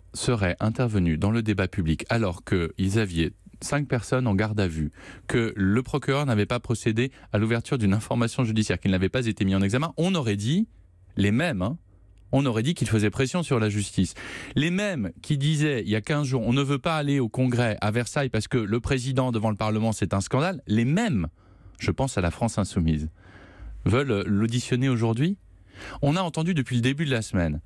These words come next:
le préfet de police de Paris, le ministre de l'Intérieur, le directeur de cabinet du président de la République, le directeur général de la police nationale, le directeur général de la gendarmerie nationale, le directeur de la sécurité de l'Élysée.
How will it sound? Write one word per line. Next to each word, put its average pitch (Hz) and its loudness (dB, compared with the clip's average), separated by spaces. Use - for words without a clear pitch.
le 123 2
préfet 160 -2
de 139 -6
police 131 -2
de 107 0
Paris, 85 -2
le 120 2
ministre 160 0
de 139 2
l'Intérieur, 98 0
le 123 2
directeur 151 -2
de - -10
cabinet 135 0
du 127 2
président 117 0
de 117 2
la 110 2
République, 87 0
le 139 2
directeur 160 -2
général 139 0
de 127 2
la 113 0
police 120 -2
nationale, 90 2
le 87 2
directeur 107 -2
général 95 0
de 76 -4
la 76 -4
gendarmerie 120 2
nationale, 165 0
le 117 2
directeur 139 0
de 120 0
la 98 2
sécurité 135 -2
de 127 0
l'Élysée. 90 2